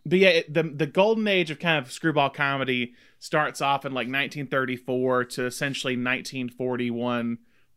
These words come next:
forty-two era. Uh, and it kind of dies off because of World War Two.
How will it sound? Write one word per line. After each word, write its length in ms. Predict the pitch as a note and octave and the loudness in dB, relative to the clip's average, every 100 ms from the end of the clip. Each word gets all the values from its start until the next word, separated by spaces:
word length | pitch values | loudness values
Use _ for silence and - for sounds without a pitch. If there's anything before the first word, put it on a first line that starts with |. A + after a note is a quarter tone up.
| _ | _
forty-two 720 | D#3 D3 C3+ B2 - C#3 B2 A#2+ | 2 2 2 -2 -6 -2 -2 -2
era. 480 | - B2 A#2 G2+ E2+ _ _ _ - | -2 0 -2 -4 -8 _ _ _ -10
Uh, 240 | A#2+ A#2+ A2 - | -6 -6 -6 -8
and 320 | C3+ B2+ A#2 B2+ | -4 -4 -4 -4
it 220 | B2 - | -6 -6
kind 180 | C#3+ B2+ | -4 -2
of 280 | A#2 - | -4 -4
dies 340 | C#3 C3 C3 B2+ | 0 2 2 0
off 280 | A#2+ A#2+ - | 0 0 -4
because 380 | B2 C3 A#2 | -6 -4 -2
of 240 | A#2+ A#2 A2 | -4 -8 -6
World 220 | A#2+ A2 | -6 -6
War 160 | A2 A2 | -8 -8
Two. 380 | - A2 - | -6 -6 -6